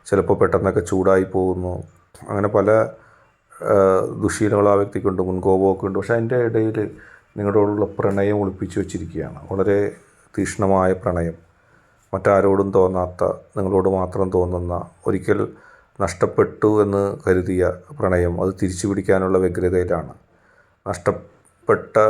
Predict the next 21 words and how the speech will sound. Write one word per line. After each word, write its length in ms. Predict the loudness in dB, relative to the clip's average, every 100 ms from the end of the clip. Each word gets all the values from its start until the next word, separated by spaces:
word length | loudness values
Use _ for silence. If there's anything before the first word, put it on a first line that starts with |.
| 2 -4
നഷ്ടപ്പെടലുകൾക്കപ്പുറത്തേക്ക് 1600 | -2 -2 0 2 4 2 2 -2 0 -2 0 -2 0 -2 -2 -4
നിങ്ങളെ 580 | -4 0 2 2 2 -4 -12 _ _ _ _ _ _ _ -2
എത്ത്-, 300 | -2 -2 -4
ഏ, 260 | 2 2
നിങ്ങളിലേക്ക് 440 | 2 0 2 2 2
അടുക്കണം, 520 | 0 -2 -4 -4 -8 -6
നിങ്ങളിലേക്ക് 400 | -2 0 2 0
എത്തണം 340 | -2 -2 -2
എന്ന് 160 | -2 0
ആ 40 |
വ്യക്തി 260 | 0 0 0
ആഗ്രഹിക്കുന്നു. 580 | 0 -2 -4 -6 -12 -16 -20 _ _ _ _ _ -6
നിങ്ങൾ 200 | 2 4
റിക്കവർ 480 | 4 0 4 6 8
ചെയ്തെടുക്കണമെന്നാണ് 600 | 6 6 2 0 0 0
ആ 40 |
വ്യക്തി 220 | -2 0
ആഗ്രഹിക്കുന്നത്. 460 | -2 -2 -4 -8 -10
നഷ്ടപ്പെടുമ്പോഴാണല്ലോ 840 | -4 -2 0 0 2 2 2 0 -2
റിക്കവറി 520 | -2 -2 2 2 2
വരുന്നത്. 400 | 0 -2 -10